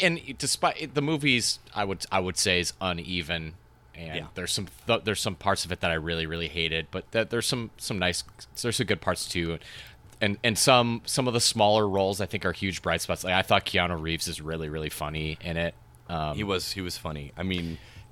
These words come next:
Speaker 2: what a typecast that he had for quite a while. That it just, like, we need the moron.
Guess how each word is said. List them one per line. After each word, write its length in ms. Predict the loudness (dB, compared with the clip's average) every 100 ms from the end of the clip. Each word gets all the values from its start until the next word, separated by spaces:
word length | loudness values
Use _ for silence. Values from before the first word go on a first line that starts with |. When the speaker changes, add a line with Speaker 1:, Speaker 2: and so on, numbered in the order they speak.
| -20 -10
Speaker 2:
what 260 | 2 4
a 20 | 4
typecast 680 | 4 4 6 4 6 4
that 100 | -2
he 180 | -2 2
had 260 | 4 4 2
for 160 | -6
quite 220 | 0 2 2
a 40 |
while. 520 | 2 2 2 0 -4 -12 -14 0
That 260 | 2 2 -2
it 220 | -4 0
just, 400 | 4 4 4 2
like, 480 | 4 4 2 -6 -8 -14 -14 -16 -20 -6
we 160 | 2 6
need 180 | 6 6
the 60 |
moron. 600 | 6 8 6 4 2 -4